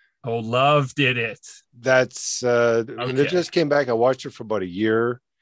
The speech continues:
Speaker 2: and a half, and then kinda lost interest with it. And then, um, my girlfriend, uh, actually, when I first met her, um, we had to kinda reschedule because the game was gonna be on.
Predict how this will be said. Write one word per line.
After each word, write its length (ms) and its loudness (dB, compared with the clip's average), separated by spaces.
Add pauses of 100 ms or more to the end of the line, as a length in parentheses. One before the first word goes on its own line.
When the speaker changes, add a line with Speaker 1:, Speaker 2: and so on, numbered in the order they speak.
(380)
Speaker 2:
and 120 -10
a 40 -8
half, 680 -6 (100)
and 200 -6
then 600 -2 (180)
kinda 200 0
lost 400 0
interest 380 -8 (320)
with 180 -8
it. 140 -12 (580)
And 200 -6
then, 300 -2
um, 720 -4 (120)
my 120 -6
girlfriend, 640 -2
uh, 320 -4
actually, 380 -2
when 160 -2
I 120 -2
first 400 -4
met 260 4
her, 280 2 (720)
um, 760 -18 (300)
we 60 -2
had 160 2
to 60 -12
kinda 260 0
reschedule 760 2
because 380 -6
the 100 -4
game 320 2
was 140 4
gonna 180 2
be 180 -4
on. 320 -6